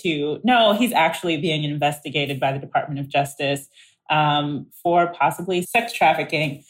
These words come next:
um, young women." And so, uh, yeah,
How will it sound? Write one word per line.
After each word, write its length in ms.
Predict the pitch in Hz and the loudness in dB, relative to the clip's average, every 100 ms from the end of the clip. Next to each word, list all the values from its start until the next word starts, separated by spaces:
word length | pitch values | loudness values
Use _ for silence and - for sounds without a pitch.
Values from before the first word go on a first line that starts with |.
| - _ _ 185 | -20 _ _ 2
um, 560 | 175 160 156 156 127 - | 4 4 2 0 -6 0
young 180 | 190 175 | 2 4
women." 320 | 185 143 135 | 4 2 0
And 200 | 156 165 | -2 0
so, 580 | - 175 160 156 147 - - | 4 6 6 4 -2 -10 -8
uh, 80 | - - - _ _ - | -6 -6 -10 _ _ 0
yeah, 320 | 247 185 - | 4 4 2